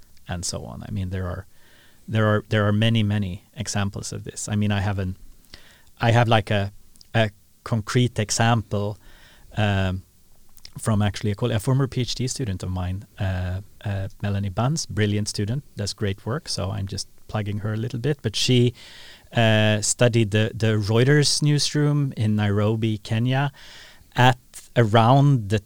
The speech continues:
time when Reuters was being bought up by Thomson's. Uh, so there was, like, a, a kind of structural change. And before that, you know, Reuters is a very old organization. It's, like, you know, linked to the emergence of the British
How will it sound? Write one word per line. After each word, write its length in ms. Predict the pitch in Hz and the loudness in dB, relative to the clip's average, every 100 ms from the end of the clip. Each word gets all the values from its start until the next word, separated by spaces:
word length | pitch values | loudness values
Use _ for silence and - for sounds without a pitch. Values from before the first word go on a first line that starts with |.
| - | -6
time 640 | - 120 135 175 180 170 - | -2 2 4 2 0 -2 -4
when 380 | 107 117 113 | 2 4 4
Reuters 480 | 104 110 110 123 - | 2 2 2 0 0
was 160 | 113 104 | -4 -2
being 280 | 107 107 104 | 0 0 0
bought 260 | 107 104 | 0 0
up 160 | 107 - - | 0 -4 -6
by 160 | 104 | -6
Thomson's. 1000 | 104 - 131 143 196 208 - - - - | -4 -4 -2 0 0 0 0 -2 -2 -6
Uh, 680 | - 143 131 131 123 127 - | -6 -6 -4 -4 -6 -6 -4
so 240 | - 120 | -2 0
there 160 | 107 107 | 0 0
was, 240 | 104 - 107 | -2 -4 -2
like, 220 | 101 - | -2 -2
a, 220 | 92 - - - - - | -4 -6 -12 -20 -16 -12
a 60 | |
kind 220 | 110 104 104 | -6 -4 -4
of 80 | |
structural 400 | - 101 - 101 | -4 -6 -6 -10
change. 560 | 101 - 156 165 165 - - - - - - - - - - | -8 -2 0 0 -2 -6 -16 -20 -20 -20 -20 -20 -20 -10 -2
And 160 | 120 107 | 0 0
before 300 | 107 131 123 | 0 2 2
that, 140 | - | 2
you 100 | 120 | 0
know, 140 | 110 | 2
Reuters 440 | 101 131 131 131 - | 4 6 6 4 2
is 160 | 110 | -2
a 60 | 104 | 0
very 240 | 98 95 - - | 0 -2 -4 -2
old 320 | 110 120 117 | 2 4 4
organization. 1040 | 113 104 98 104 107 135 143 - 135 127 113 | 2 2 0 -2 0 2 2 4 4 4 2
It's, 260 | 98 - | -2 -4
like, 280 | 92 95 - | -6 -6 -6
you 100 | 101 | -4
know, 140 | 95 | -2
linked 600 | 101 98 110 113 - - | -2 0 2 0 -4 -10
to 100 | - | -6
the 140 | 107 101 | -4 -2
emergence 500 | 92 101 101 101 - | -2 -2 -2 -4 -6
of 140 | 98 | -8
the 80 | 98 | -10
British 440 | - 101 92 - | -6 -6 -6 -8